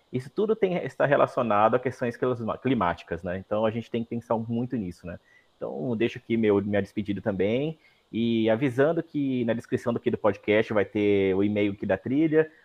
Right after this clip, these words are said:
pra quem quiser entrar em contato com a gente, mandar alguma sugestão e tirar alguma dúvida, é só entrar em contato pelo e-mail que vai tá aqui na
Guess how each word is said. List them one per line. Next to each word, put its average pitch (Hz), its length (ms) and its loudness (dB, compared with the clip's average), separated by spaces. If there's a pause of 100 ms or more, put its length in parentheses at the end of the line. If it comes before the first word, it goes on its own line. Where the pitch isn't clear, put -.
pra 107 120 0
quem 110 120 0
quiser 110 180 -4
entrar 104 180 0
em 98 40 -2
contato 101 360 -2
com - 60 -4
a 87 60 -2
gente, 127 500 -2
mandar 104 160 0
alguma 98 180 -2
sugestão 139 720 -2 (300)
e 98 720 2 (180)
tirar 117 200 8
alguma 107 220 6
dúvida, 151 800 2 (240)
é 104 540 6
só 131 180 2
entrar 131 240 2
em 120 60 0
contato 117 260 -2
pelo 110 160 2
e-mail 107 320 2
que - 60 -8
vai 104 100 2
tá 98 80 -4
aqui - 160 -10
na 92 520 -4